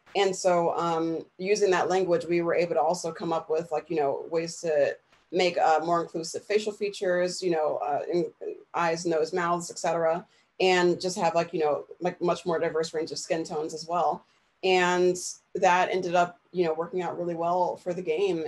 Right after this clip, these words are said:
And it was really exciting to be able to do that and to represent our players in a really positive way. And it was actually, like, a, it was a feature in Apple, which was super cool. But, um, you know, like that, like,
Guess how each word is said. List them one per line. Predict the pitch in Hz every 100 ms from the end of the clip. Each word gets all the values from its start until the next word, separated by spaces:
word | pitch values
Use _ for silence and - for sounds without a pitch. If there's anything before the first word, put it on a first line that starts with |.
| 165
And | 160
it | 156
was | 175
really | 175 175
exciting | 165 160 165 175
to | 175
be | 165
able | 151
to |
do | 139 151
that | 151 135 -
and | 147 160
to | 160
represent | 147 170 151
our | 143 -
players | 202 196 170 170
in | 156
a | 156
really | 160 156
positive | 147 147 143 135 135 160
way. | 170 113 147 196 _ _ _
And | 180 170 170 170 - - _ 196
it |
was | 185 175
actually, | 170 165
like, | 165
a, | 147 -
it | 175
was | 175
a |
feature | 170 185 180 165
in |
Apple, | 151 156 160 156
which | 156
was | 160 165
super | 170 160
cool. | 165 160 160 160 _ _ _ -
But, | 180 170 160
um, | 170 165 165 165 -
you | 202 175
know, | 160
like | 170 170
that, | 165 135
like, | - -